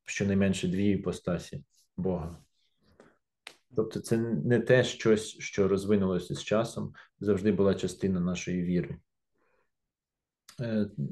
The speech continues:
ну, це, власне, до того, до цих от, е, категоризацій і до всяких теорій про розвиток релігій, е,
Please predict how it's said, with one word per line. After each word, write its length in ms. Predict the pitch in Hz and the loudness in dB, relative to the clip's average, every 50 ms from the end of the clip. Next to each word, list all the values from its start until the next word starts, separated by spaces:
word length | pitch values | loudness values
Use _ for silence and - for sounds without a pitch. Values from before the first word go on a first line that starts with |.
| - - - | -8 -2 4
ну, 120 | 139 139 | 6 6
це, 120 | 135 151 147 | 8 8 8
власне, 280 | 131 131 - - 131 | 8 8 6 6 4
до 100 | 110 120 | 4 4
того, 280 | 117 - 120 107 104 104 | 4 4 4 4 4 2
до 720 | 98 95 107 104 101 98 98 95 95 95 95 95 92 92 92 | 2 4 4 4 4 4 2 2 2 0 0 -2 -2 -4 -6
цих 240 | - - 92 - - | -8 -10 -8 -8 -8
от, 200 | 92 - - - | -10 -8 -4 -2
е, 280 | 92 92 92 90 - - - _ | -2 0 0 0 -2 -4 -6 _
категоризацій 1040 | - 101 - - 95 - 104 101 101 101 95 98 107 113 117 110 107 - - - 98 | -6 -4 -2 0 0 2 2 2 2 2 2 2 2 2 2 0 -2 -4 -6 -6 -6
і 300 | 95 95 - - 95 92 | -4 -6 -4 -4 -4 -2
до 120 | 90 95 | 0 0
всяких 420 | 95 95 - - 95 - - - - | -2 0 -2 -2 -4 -4 -6 -10 -4
теорій 380 | - 95 95 98 98 95 95 92 | 0 2 4 4 4 4 2 0
про 260 | 90 - 95 95 92 | 0 0 0 2 4
розвиток 600 | 95 101 92 87 90 95 90 - 92 90 - - _ - - - - - - - _ _ | 4 4 4 2 0 -4 -4 -4 -8 -10 -10 -16 _ -20 -20 -20 -20 -20 -20 -20 _ _
релігій, 800 | - 101 104 101 101 113 127 123 113 113 110 107 104 101 104 104 - - - - - - - - - - - - - - - - _ _ _ _ _ - | 0 2 2 4 4 4 2 2 2 2 2 2 2 2 0 -6 -14 -20 -20 -20 -20 -20 -18 -18 -20 -20 -20 -20 -20 -20 -20 -20 _ _ _ _ _ -10
е, 500 | - - 50 50 50 50 50 50 50 50 | -6 -4 -2 -2 -2 -2 -4 -6 -8 -10